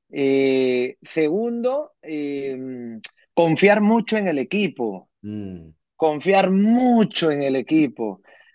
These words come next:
Speaker 1: Cristian, yo solo no, no hubiese, no te estuviera contando nada de lo que te estoy contando si yo solo hubiese pasado este camino. Capaz sí, capaz no, no lo sé. Pero creo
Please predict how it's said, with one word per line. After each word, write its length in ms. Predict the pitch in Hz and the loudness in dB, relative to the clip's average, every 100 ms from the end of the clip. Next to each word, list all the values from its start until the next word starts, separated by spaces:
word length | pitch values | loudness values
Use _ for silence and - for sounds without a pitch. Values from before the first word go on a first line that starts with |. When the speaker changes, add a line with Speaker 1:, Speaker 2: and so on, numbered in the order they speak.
| _ _ | _ _
Speaker 1:
Cristian, 520 | - 233 208 190 165 165 | -2 0 2 2 2 0
yo 160 | 233 | 0
solo 380 | 240 240 233 220 | 0 -2 0 -2
no, 280 | 208 214 208 | -2 -4 -4
no 380 | 196 208 214 208 | -4 -2 -2 -2
hubiese, 500 | 190 214 208 214 208 | -2 -2 -2 -8 -8
no 280 | 185 208 247 | -6 -4 -2
te 80 | 294 | -4
estuviera 460 | 302 220 233 247 | -2 -2 0 -2
contando 580 | - 165 165 190 190 175 | -4 -8 -6 -6 -6 -8
nada 300 | 160 175 180 | -8 -6 -4
de 60 | 175 | -4
lo 100 | 147 | -8
que 100 | 131 | -12
te 100 | 131 | -14
estoy 140 | 160 | -10
contando 480 | 160 156 147 170 180 | -6 -4 -2 0 -2
si 220 | - 147 | 0 2
yo 140 | 147 156 | 2 2
solo 280 | 170 165 156 | 2 2 2
hubiese 280 | 151 156 | 0 -2
pasado 260 | 147 127 131 | -4 -4 -4
este 160 | 127 156 | -6 -6
camino. 300 | 165 180 - | -4 -4 -2
Capaz 240 | 214 302 | -4 -2
sí, 100 | 311 | -4
capaz 220 | 254 214 | -6 -4
no, 140 | 220 170 | -2 -2
no 140 | 196 | -2
lo 100 | 226 | -2
sé. 200 | - 123 - - | -4 -6 -10 -6
Pero 260 | - 180 - | 0 0 2
creo 400 | 254 269 294 | 0 0 -2